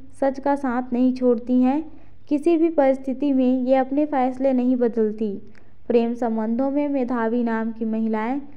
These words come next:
विश्वसनीय और ईमानदार साबित होती हैं। मेधावी नाम के व्यक्ति का व्यक्तित्व।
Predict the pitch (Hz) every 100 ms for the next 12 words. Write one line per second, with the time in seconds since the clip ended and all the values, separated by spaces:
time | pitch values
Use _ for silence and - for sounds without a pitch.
0 | - - 240 254 254 247 254 262 294 311
1 | 311 - - 240 247 240 233 233 240 269
2 | 277 254 226 254 254 220 220 226 233 247
3 | 294 - - - - - 254 254 254 240
4 | 285 311 320 320 330 330 269 247 294 285
5 | 294 262 226 226 226 226 208